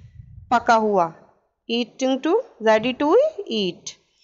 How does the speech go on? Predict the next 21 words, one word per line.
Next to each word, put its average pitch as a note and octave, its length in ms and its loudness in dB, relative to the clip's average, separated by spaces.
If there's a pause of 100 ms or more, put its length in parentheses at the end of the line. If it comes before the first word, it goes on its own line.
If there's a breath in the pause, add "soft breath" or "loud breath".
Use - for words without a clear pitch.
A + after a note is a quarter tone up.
(280 soft breath)
and C#4+ 180 4
it's F#4+ 400 2
a F4+ 100 -10
tasty C#4+ 420 0
berry, F3 400 0 (180)
और A#3 160 2
उसमें C4+ 340 0
से C#4+ 260 2
एक C#4+ 100 -4 (1000 loud breath)
बेरी A#3+ 380 2
का C4+ 140 2
जो C4 140 2
फ्रूट C4 460 0
है A#3+ 340 2 (340 soft breath)
वो A3+ 100 2
निकालती A#3 640 0
है C#4 100 4
और C#4 120 2
उसको B3+ 300 0
खाती G#3 460 -2
है, F4 180 2